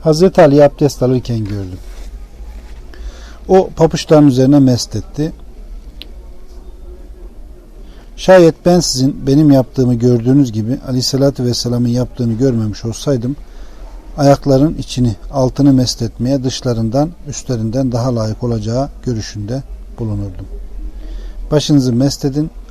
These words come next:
ayaklarınızı ve topuklara kadar yıkayın." Yedi yüz yirmi iki Ukbe bin Amr'dan.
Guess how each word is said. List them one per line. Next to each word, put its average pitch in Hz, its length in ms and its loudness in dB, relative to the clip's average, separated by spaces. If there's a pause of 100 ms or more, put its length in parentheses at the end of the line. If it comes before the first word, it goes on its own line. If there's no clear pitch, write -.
ayaklarınızı 123 580 -2
ve 120 60 -2
topuklara 113 500 -8
kadar 110 280 -6
yıkayın." 107 440 -8 (2500)
Yedi 170 200 4
yüz 165 200 6
yirmi 131 280 6
iki 170 260 -4
Ukbe 135 400 -4
bin 143 100 2
Amr'dan. 113 600 -4